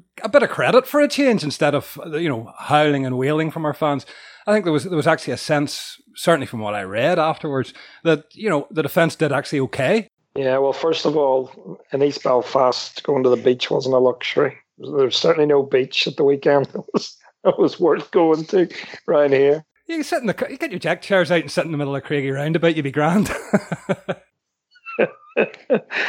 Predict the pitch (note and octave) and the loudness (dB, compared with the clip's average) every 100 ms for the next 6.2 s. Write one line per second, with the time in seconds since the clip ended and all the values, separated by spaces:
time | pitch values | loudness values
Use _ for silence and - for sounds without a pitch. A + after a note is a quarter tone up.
0 | - - C#3 C#3 C3 - _ - E3 D3+ | -6 0 2 4 2 -2 _ -4 2 4
1 | C#3+ C#3 C#3 C#3 D#3+ - G#3+ - E3 D3+ | 4 2 -2 -6 -8 -8 -12 -2 2 2
2 | C#3+ C#3+ C3 - D3+ C3+ C#3 C#3+ C3+ C3 | 2 2 2 0 0 2 2 2 2 2
3 | C#3+ - - E3 C#3+ C3+ C3+ C#3 - - | -2 -8 -8 0 2 4 2 -2 -14 -20
4 | _ _ _ _ - - G3 G#3+ G3 F3 | _ _ _ _ -6 0 2 4 4 0
5 | - - - - - _ - - _ _ | -2 -10 -12 -14 -20 _ -20 -20 _ _
6 | D3+ C3 | 2 2